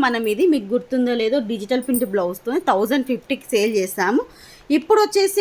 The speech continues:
only నైన్ ఫిఫ్టీ రూపీస్ ఫ్రీ షిప్పింగ్, నైన్ ఫిఫ్టీ రూపీస్ ఫ్రీ షిప్పింగ్. కావాలి అనుకునే వాళ్ళు మాత్రం కొంచెం ఫాస్ట్గా బుక్ చేసుకోండి.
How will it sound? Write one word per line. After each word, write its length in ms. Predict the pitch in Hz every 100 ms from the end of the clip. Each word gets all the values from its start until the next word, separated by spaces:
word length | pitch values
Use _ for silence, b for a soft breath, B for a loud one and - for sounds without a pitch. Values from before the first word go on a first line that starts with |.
| 311
only 200 | 262 262 254 247
నైన్ 180 | 269 339
ఫిఫ్టీ 260 | 339 - 294 269
రూపీస్ 280 | 269 415 -
ఫ్రీ 100 | 214 202
షిప్పింగ్, 320 | 190 170 - 160 - - - - - - - - - 240
నైన్ 180 | 277 392 359
ఫిఫ్టీ 280 | 285 - 277
రూపీస్ 280 | 269 381 403 247
ఫ్రీ 120 | 254 247
షిప్పింగ్. 320 | 247 339 508 b b - 294
కావాలి 460 | 277 349 370 359 349
అనుకునే 340 | 277 254 254 247
వాళ్ళు 160 | 233 214 208
మాత్రం 320 | 196 214 285 427 - _ _ _ _ -
కొంచెం 340 | 285 311 415 403
ఫాస్ట్గా 420 | 285 240 269 240 262
బుక్ 160 | 208 -
చేసుకోండి. 420 | 240 233 311 302